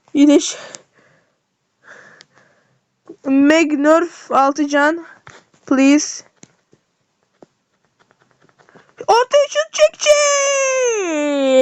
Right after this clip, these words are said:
Hmm, düşük kupa gelmez. Evet. Ben ne dedim?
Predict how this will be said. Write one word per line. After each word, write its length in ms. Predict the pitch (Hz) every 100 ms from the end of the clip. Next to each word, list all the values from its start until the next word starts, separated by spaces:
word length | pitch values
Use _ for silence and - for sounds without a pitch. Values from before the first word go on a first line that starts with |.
| 254 254 247 - _ _ - _ -
Hmm, 840 | 285 285 277 277 269 269 - -
düşük 240 | 269 - 277
kupa 160 | 277
gelmez. 720 | 269 254 247 247 262 - - -
Evet. 420 | 240 240 - - _ _ _ _ _ _ _ _ - _ _ _ _ _ _ _ -
Ben 100 | 359
ne 400 | 571 554 587 359
dedim? 260 | 294 277